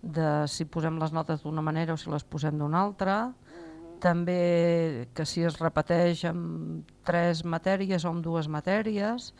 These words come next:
Speaker 1: si es passa de curs o s'ha de recuperar,
Speaker 2: Clar.
Speaker 1: però vaja, mm, jo ve-, jo no hi veig, mm, tam-, clar, tampoc n'estic tan informada, no?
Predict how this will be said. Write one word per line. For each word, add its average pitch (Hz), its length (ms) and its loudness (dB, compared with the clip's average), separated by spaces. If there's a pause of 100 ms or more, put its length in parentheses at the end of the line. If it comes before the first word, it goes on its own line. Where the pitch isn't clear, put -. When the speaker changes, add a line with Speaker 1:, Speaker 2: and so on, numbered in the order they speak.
(360)
Speaker 1:
si 160 520 -4
es 151 160 -4
passa 165 680 2
de 156 140 2
curs 175 580 0
o 156 340 4
s'ha 160 180 -2
de 156 80 0
recuperar, 165 640 -2
Speaker 2:
Clar. - 440 -16
Speaker 1:
però 170 80 4
vaja, 165 480 4 (220)
mm, 160 560 -2
jo 165 100 -2
ve-, - 200 -4
jo 180 100 0
no 208 100 -2
hi 208 40 -4
veig, 190 460 0 (480)
mm, 160 420 -2 (120)
tam-, - 240 -8
clar, 143 200 0
tampoc 147 380 -4
n'estic 147 380 -2
tan 147 140 -2
informada, 151 580 -2
no? 156 220 -2